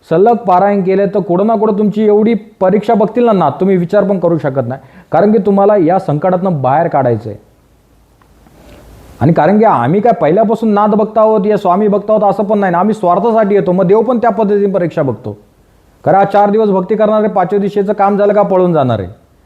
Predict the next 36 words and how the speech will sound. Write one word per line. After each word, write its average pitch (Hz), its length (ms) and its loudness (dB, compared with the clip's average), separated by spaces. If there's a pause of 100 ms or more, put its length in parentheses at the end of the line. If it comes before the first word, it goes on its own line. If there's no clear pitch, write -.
(240)
कारण 170 160 2
याला 185 200 4
माझ्याशी 190 420 0
काही 185 200 0
घेणं 170 220 0
देणं 185 140 0
नाही, 180 140 0
हा 175 60 0
काय 175 140 -2
माझा 175 220 0
परम 170 340 -2
भक्त 139 260 -2
नाही 107 280 0
आहे. 80 80 -10 (500)
आणि 143 140 2
लोक 190 220 2
आता 220 220 2
स्वार्थ 190 420 -2
झालेले 120 360 -2
आहेत. 87 100 -10 (320)
हे 175 80 -4
त्यांचा 202 220 2
स्वार्थ 214 500 0
साधला 208 460 0
का 208 100 -2
परत 196 240 -2 (360)
तोंड 190 180 0
दाखवत 165 320 -2
नाही 151 140 0
देवाला. 107 340 0 (640)
माझं 151 220 2
म्हणणं 220 220 2
काय, 202 180 2
एक 202 100 0
वेळ 220 100 2
बापाचं, 190 640 0